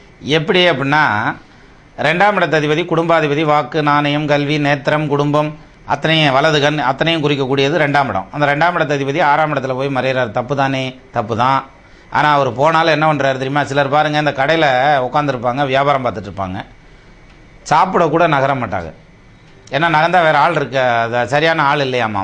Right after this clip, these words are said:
பார்க்கறதுக்கு. அதனால சாப்பிட்றது கூட அவங்கெல்லாம் நகரவே மாட்டாங்க.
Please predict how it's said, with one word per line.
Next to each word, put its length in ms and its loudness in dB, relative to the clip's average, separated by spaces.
பார்க்கறதுக்கு. 500 -4
அதனால 280 2
சாப்பிட்றது 560 2
கூட 220 2
அவங்கெல்லாம் 260 0
நகரவே 360 0
மாட்டாங்க. 460 -6